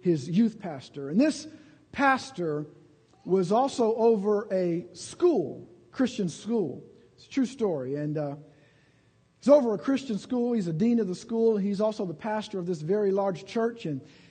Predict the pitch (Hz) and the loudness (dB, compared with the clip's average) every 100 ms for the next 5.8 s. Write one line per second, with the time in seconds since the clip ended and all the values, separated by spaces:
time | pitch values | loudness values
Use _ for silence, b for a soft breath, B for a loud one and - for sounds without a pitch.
0 | B 226 220 180 107 196 254 254 226 226 | B 4 4 0 0 2 2 2 2 2
1 | 208 160 - 220 214 170 - - 262 247 | 0 -4 -6 -2 -2 -2 -6 0 2 2
2 | 240 196 185 190 170 165 330 277 226 202 | -2 -4 -2 0 0 0 0 -2 0 0
3 | 190 208 185 196 233 190 165 165 B B | 0 0 0 2 2 0 -2 -8 B B
4 | 190 170 190 254 220 185 220 214 190 151 | -2 0 2 2 2 0 0 2 0 0
5 | 202 247 - 180 139 113 - | 0 0 -2 -10 -10 -12 -18